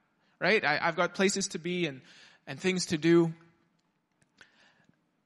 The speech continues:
Have you ever gone into a store or into a place and come out and recognized, "Hey, I didn't, I have no idea who else was in that store"? Has that ever happened to you?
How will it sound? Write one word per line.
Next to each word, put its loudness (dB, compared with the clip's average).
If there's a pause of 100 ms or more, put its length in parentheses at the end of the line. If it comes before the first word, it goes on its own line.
(280)
Have -6
you 6
ever 4
gone 4
into -2
a 4
store 0
or -2
into -4
a -4
place -2
and -6
come -4
out 2
and -4
recognized, -2
"Hey, -8
I -12
didn't, -12 (840)
I -12
have -12
no -8
idea -6
who -6
else -2
was -8
in -8
that -10
store"? -10 (1900)
Has -16
that 0
ever 2
happened -4
to -18
you? -20